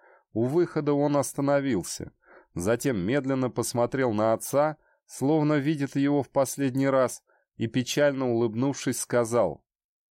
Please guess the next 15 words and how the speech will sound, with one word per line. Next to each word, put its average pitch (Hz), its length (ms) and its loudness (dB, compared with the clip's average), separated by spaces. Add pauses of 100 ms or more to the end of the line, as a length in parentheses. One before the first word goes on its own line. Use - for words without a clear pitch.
(160)
«Лучше 170 400 -2
тебя 165 340 0
нет, 175 300 -2
отец». 98 600 -2 (560)
После 131 380 -2
чего 143 320 0
твёрдым 139 600 0 (100)
и 120 100 -2
властным 139 540 0
шагом 139 480 0
ушёл. 104 500 -2 (500)
Ушёл, 143 520 0
чтобы 101 400 -4
править 117 520 0
Западом. 78 680 -4